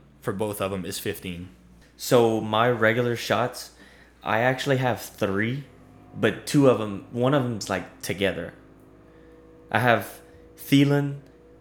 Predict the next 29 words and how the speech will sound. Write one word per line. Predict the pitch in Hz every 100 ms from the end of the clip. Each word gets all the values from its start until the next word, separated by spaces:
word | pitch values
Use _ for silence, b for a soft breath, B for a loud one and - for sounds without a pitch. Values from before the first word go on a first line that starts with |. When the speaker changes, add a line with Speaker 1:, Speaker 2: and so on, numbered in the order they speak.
| - - -
Speaker 2:
and | 104
Justin | 104 101 92
Jefferson. | 92 90 - - - - _ _
Speaker 1:
Okay. | 170 175 - - _ -
Speaker 2:
They | 107 110 127
both | 110 110 107 113 117
have | 117 104
a |
date | 95 98 87
with | 95
the | 92
Bengals, | 95 92 53 90 - - -
and | 98 95 95 95 95 - b b b b b b b _ _ -
Trey | - 120
Waynes | 127 120 117 120 117 113 - -
is | 104 104 104 98 95 98 - _ _ _ _ _ -
hurt | - 135 -
right | 95
now | - 101 60 -
with | 101
a | 101
Speaker 1:
Mm-hmm. | 117
Speaker 2:
hamstring. | 113 - 90 87
Speaker 1:
Yep. | - 113 - b b b
Speaker 2:
And | 107
he's | 113 110
day | 113 117
to | 110
day. | 101 104 123